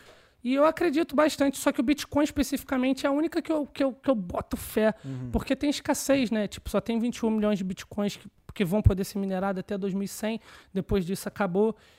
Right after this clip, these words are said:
Speaker 1: E, tipo assim, a moeda, pra ela cumprir os seus devidos papéis, ela tem que ter três fundamentos, né?
Speaker 2: Uhum.
Speaker 1: Que é a reserva de valor, unidade de compra, unidade de conta e,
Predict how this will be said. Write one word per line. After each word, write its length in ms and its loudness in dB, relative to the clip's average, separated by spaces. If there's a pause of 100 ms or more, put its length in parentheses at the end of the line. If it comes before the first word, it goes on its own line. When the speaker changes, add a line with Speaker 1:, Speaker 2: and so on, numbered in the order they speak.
(100)
Speaker 1:
E, 80 0
tipo 220 -6
assim, 340 -2
a 160 0
moeda, 400 2
pra 160 2
ela 160 2
cumprir 340 -4
os 80 -6
seus 400 -4
devidos 360 -4
papéis, 480 -4
ela 160 0
tem 180 -4
que 80 -18
ter 160 -4
três 300 -2
fundamentos, 560 0
né? 100 -4
Speaker 2:
Uhum. 100 -10 (280)
Speaker 1:
Que 80 0
é 20 4
a 40 4
reserva 360 0
de 80 -6
valor, 420 2
unidade 460 0
de 80 -10
compra, 560 -2 (100)
unidade 360 0
de 80 -4
conta 520 0
e, 800 -4